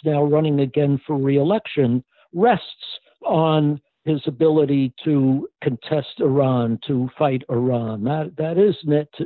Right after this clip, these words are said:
who Netanyahu is. Also, the leader, the de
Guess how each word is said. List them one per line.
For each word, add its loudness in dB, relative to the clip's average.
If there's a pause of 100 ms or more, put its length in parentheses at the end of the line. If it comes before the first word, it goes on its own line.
who -2
Netanyahu 0
is. -10 (960)
Also, 4 (140)
the 4 (140)
leader, 4 (280)
the 0
de -2